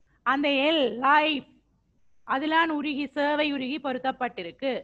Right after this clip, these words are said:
வடிவா கவனிங்கோ, எல் என்றது life, உயிர் கம்பி, உயிர் கம்பியோடான் அந்த சேவை உருகி பொருத்தப்பட்டிருக்கும்.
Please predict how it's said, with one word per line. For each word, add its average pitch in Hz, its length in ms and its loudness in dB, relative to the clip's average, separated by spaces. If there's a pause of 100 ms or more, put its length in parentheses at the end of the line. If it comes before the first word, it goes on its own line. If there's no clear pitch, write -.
(1120)
வடிவா 277 340 0
கவனிங்கோ, 294 540 2 (340)
எல் 285 260 0
என்றது 302 380 0 (100)
life, 269 540 2 (260)
உயிர் 277 340 -6
கம்பி, 269 500 0 (460)
உயிர் 302 380 -4
கம்பியோடான் 294 960 2
அந்த 277 200 -2
சேவை 285 480 -2
உருகி 254 300 -6
பொருத்தப்பட்டிருக்கும். 254 1160 -4